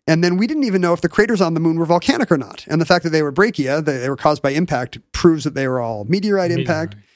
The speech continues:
Speaker 1: And three point seven billion years was an eye-opener 'cause that was older than any Earth rock we had at this point. So now the moon has an age and it's incredibly old. Um,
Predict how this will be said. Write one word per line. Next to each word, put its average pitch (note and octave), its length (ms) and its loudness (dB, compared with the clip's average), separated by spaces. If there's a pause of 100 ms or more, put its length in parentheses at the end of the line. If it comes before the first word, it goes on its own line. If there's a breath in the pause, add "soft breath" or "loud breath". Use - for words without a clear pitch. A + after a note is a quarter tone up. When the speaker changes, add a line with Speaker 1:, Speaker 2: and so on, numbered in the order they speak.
(180 soft breath)
Speaker 1:
And F3 120 4
three C#4+ 120 6
point A3 200 2
seven F3 220 2
billion D#3+ 260 0
years E3 180 0
was C#3+ 120 -4
an C3 80 -4
eye-opener B2 380 -2
'cause - 100 -14
that D3+ 100 2
was C#3+ 120 -6
older C3+ 240 -2
than A#2+ 160 -6
any C3 420 -2
Earth F3+ 220 4
rock - 440 -8
we C3 120 -4
had A2+ 180 -6
at - 80 -16
this A2+ 140 -8
point. - 340 -16 (480)
So - 100 -4
now C#3 300 0
the C#3 100 -4
moon C3+ 260 -4
has B2+ 200 -4
an B2+ 80 -6
age C3 340 -6
and A2+ 80 -8
it's - 680 -12 (140)
incredibly E2+ 640 -14 (600)
old. - 340 -12 (420)
Um, A#2 460 -8